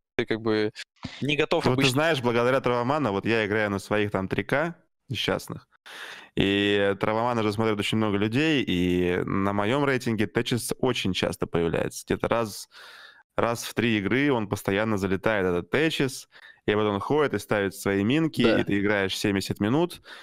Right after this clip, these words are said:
Speaker 2: и, а
Speaker 1: Против
Speaker 2: я-то
Speaker 1: Течеса нужно,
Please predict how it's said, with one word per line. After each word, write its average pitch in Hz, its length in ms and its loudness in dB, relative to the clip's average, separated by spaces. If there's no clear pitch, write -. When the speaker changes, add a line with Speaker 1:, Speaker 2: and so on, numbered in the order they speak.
Speaker 2:
и, 104 580 2
а 101 60 2
Speaker 1:
Против 113 200 4
Speaker 2:
я-то - 260 2
Speaker 1:
Течеса 151 540 2
нужно, 175 520 0